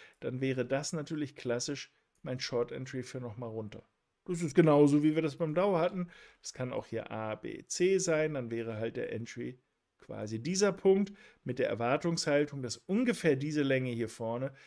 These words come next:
hier hinten nochmal folgt. Also ihr seht, das ist total langweilig, immer das Gleiche. Aber das sind ganz gute Orientierungspunkte, an denen man eben,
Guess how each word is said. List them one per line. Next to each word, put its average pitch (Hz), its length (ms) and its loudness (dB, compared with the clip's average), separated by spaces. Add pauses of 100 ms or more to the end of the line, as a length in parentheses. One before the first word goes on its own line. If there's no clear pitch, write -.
(160)
hier 120 160 -4
hinten 120 320 -4
nochmal 113 400 -4
folgt. 107 340 -10
Also 147 180 2
ihr 156 100 8
seht, 180 200 8
das 160 140 2
ist 165 160 -4
total 160 340 0
langweilig, 175 480 2
immer 165 220 -4
das 139 200 -4
Gleiche. 123 460 -2 (540)
Aber 147 160 0
das 160 80 0
sind 170 140 2
ganz 170 200 4
gute 208 340 2
Orientierungspunkte, 180 1120 0
an 143 120 -4
denen 156 180 -2
man 151 180 -4
eben, 147 320 -2